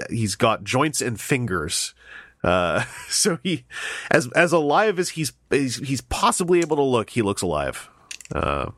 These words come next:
which is something I really wanted. Um,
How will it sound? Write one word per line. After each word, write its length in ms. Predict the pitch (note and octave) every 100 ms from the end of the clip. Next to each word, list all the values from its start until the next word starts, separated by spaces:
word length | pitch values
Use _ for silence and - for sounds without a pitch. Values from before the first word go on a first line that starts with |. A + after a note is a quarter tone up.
| _ -
which 160 | F2+ F#2+
is 100 | -
something 180 | D#2+ F2
I 80 |
really 200 | E2+ E2+
wanted. 340 | D2+ E2 D#2 D#2 _ _ - _ _ - - - - _ _ _ _ _ _ _ -
Um, 640 | F2 G#2 G#2 G2+ G2 F#2+